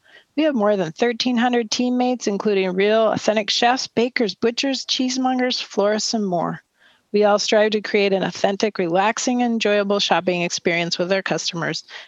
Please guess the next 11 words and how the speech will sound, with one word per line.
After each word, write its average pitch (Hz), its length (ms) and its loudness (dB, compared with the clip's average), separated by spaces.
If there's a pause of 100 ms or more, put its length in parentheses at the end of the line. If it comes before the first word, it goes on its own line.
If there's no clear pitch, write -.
and 226 160 0
truly 269 320 0
care 202 280 0
about 185 380 0
the 160 240 0
communities 208 640 -2
where 175 160 0
we 165 280 -4 (580)
live 226 420 2
and 214 200 0
work. 170 380 -2